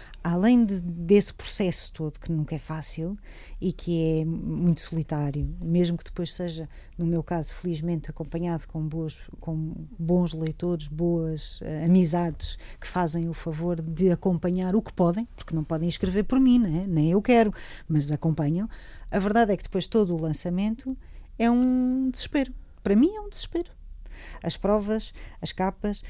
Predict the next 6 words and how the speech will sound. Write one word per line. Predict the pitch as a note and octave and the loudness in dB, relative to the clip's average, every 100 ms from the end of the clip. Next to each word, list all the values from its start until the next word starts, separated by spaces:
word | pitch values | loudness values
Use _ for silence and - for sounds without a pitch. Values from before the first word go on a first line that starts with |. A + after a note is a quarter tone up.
| - | -10
as | F3 | -10
propostas | - - F3+ - E3+ | -10 -4 -4 -2 -8
de | - | -6
capas, | F3 F3+ - A3 A3+ - - | -6 -6 -6 -8 -8 -12 -12
a | - | -6
revisão. | F#3 E3 E3 D3+ E3 F#3 G#3 | -4 -4 -6 -4 -4 -2 -2